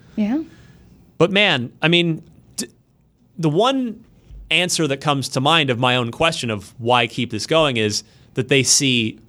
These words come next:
Speaker 2: franchise potential. And that
Speaker 1: Mm-hmm.
Speaker 2: if maybe they don't make up their money on two, but maybe with three and four,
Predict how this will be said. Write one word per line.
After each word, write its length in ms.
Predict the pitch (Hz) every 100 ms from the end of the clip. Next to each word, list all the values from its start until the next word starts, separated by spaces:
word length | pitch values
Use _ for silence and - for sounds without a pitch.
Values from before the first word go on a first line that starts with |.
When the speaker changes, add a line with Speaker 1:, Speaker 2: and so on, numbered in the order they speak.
| _ _ _ _ _ -
Speaker 2:
franchise 680 | - 160 151 135 139 120 -
potential. 680 | 92 - 151 131 85 58 _ _ _ 233
And 200 | 127 127
that 140 | 117
Speaker 1:
Mm-hmm. 80 | 190
Speaker 2:
if 120 | 131
maybe 240 | 131 151
they 60 | 139
don't 160 | 135 143
make 180 | 135
up 120 | 131 117
their 140 | 117
money 300 | 117 117 113
on 280 | 101 92 92
two, 400 | - - 196 123
but 260 | 101 107 -
maybe 340 | 127 120 113
with 320 | 113 104 - -
three 640 | 143 180 160 113 110 113 _ - _ -
and 180 | 196
four, 600 | 196 196 180 117 95 92